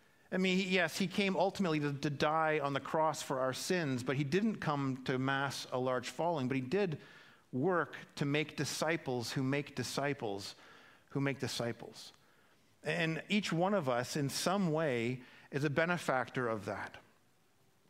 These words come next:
And there comes a point in time in each of our lives where we have to choose Jesus for ourselves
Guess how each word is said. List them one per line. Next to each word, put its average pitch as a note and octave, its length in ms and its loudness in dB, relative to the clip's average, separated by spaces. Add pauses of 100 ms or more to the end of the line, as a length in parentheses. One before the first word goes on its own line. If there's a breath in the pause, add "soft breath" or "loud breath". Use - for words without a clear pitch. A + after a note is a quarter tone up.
(1500 loud breath)
And C#3 80 -2
there C#3+ 60 2
comes G3+ 320 0
a F#3 60 0
point E3+ 320 -2
in C#3+ 60 -2
time D#3 260 0
in D3+ 80 -2
each F3 220 -2
of D#3 80 0
our C#3+ 120 2
lives C#3 300 2
where C3 80 0
we E3 160 2
have D#3+ 460 -2
to C#3 80 -2
choose F3+ 540 0
Jesus C3 440 0
for A#2+ 220 -4
ourselves A2+ 680 -8